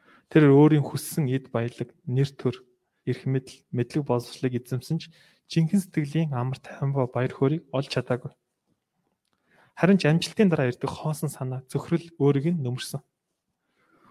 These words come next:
Хүмүүс ер нь аз жаргал ба амжилтыг шууд холбож, амжилт нь тэр чигээрээ аз жаргалтай, баяр хөөртэй болгоно хэмээн андуурж боддог. Тиймээс амжилтанд хүрэхийн төлөө хичээнгүйлэн зүтгэж,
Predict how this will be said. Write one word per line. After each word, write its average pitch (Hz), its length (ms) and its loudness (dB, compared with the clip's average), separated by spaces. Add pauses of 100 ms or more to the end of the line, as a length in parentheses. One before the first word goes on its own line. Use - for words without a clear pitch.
(180)
Хүмүүс 214 340 2
ер 165 160 4
нь 131 160 -8
аз 139 300 -4
жаргал 151 320 -4 (100)
ба 120 240 -4
амжилтыг 131 540 -4
шууд 156 400 0
холбож, - 420 -14
амжилт 127 400 -6
нь 147 80 -4
тэр 147 160 -6
чигээрээ 131 400 -2 (460)
аз 123 180 -4
жаргалтай, - 640 -6
баяр 123 180 -2
хөөртэй 156 400 2
болгоно 123 400 -4
хэмээн 139 380 -2 (180)
андуурж 127 400 -4
боддог. - 320 -8 (1300)
Тиймээс 202 260 6
амжилтанд 165 400 2
хүрэхийн 160 400 4
төлөө 135 220 -2 (160)
хичээнгүйлэн 156 560 2
зүтгэж, - 420 -8